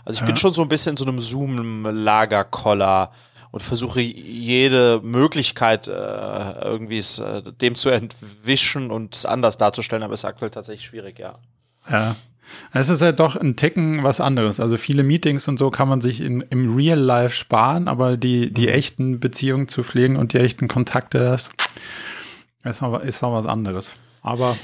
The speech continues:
Speaker 1: Marc, ja, ich, ich hab mal eine Frage, äh, einsteigend eigentlich gleich zu dem Thema, äh, Marco. Hast
Speaker 2: Ja.
Speaker 1: du dir die, äh, Corona-App, ist die auf deinem Handy?
Speaker 2: Aber sowas von.
Speaker 1: Ist sie?
Speaker 2: Ja.
Speaker 1: Finde ich gut. Finde ich
Speaker 2: Kann
Speaker 1: gut.
Speaker 2: ich
Speaker 1: Ich,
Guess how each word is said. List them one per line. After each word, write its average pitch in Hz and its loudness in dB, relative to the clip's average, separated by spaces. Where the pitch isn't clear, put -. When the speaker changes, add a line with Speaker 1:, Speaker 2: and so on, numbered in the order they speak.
Speaker 1:
Marc, 147 0
ja, 147 6
ich, 143 -4
ich 170 0
hab 202 4
mal 240 6
eine 190 4
Frage, 185 2
äh, 117 0
einsteigend 143 0
eigentlich 127 -4
gleich 139 -2
zu 151 -6
dem 135 -4
Thema, 151 0
äh, 104 -2
Marco. 120 2
Hast 151 2
Speaker 2:
Ja. - 0
Speaker 1:
du 190 -4
dir 202 2
die, 170 -2
äh, 143 4
Corona-App, 131 0
ist - -4
die 156 0
auf 143 0
deinem 127 2
Handy? 110 -6
Speaker 2:
Aber 104 -2
sowas 120 2
von. 95 -4
Speaker 1:
Ist 160 2
sie? 170 4
Speaker 2:
Ja. 98 0
Speaker 1:
Finde 117 -8
ich - -8
gut. - -10
Finde 127 -10
ich 117 0
Speaker 2:
Kann 123 0
Speaker 1:
gut. 113 -2
Speaker 2:
ich - -4
Speaker 1:
Ich, - -20